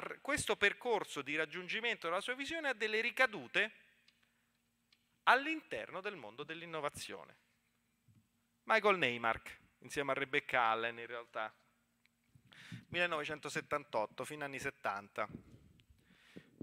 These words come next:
riesce a entrare in contatto con l'M I T, con l'ingegnere Lippard, che era un ingegnere molto importante dell'M I T. Ci entra in contatto, ci chiacchiera e gli dice che ha un'idea.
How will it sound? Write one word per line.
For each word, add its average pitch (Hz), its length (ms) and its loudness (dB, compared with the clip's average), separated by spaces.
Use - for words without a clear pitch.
riesce 165 380 0
a - 20 0
entrare 165 300 4
in 160 80 -4
contatto 170 480 0
con 139 120 0
l'M 143 220 2
I 135 160 -2
T, 107 220 -4
con 131 140 -8
l'ingegnere 139 500 -2
Lippard, 107 760 -2
che 123 100 -4
era 117 140 2
un 123 60 -10
ingegnere 135 400 -2
molto 143 260 -6
importante 123 560 -4
dell'M 110 340 -6
I 107 140 -12
T. 98 200 -16
Ci - 100 -10
entra 131 180 4
in 151 60 -2
contatto, 185 480 4
ci 165 140 -2
chiacchiera 165 600 4
e 143 160 -10
gli 139 100 -10
dice 131 220 -10
che 120 100 -2
ha 113 60 0
un'idea. 107 520 -8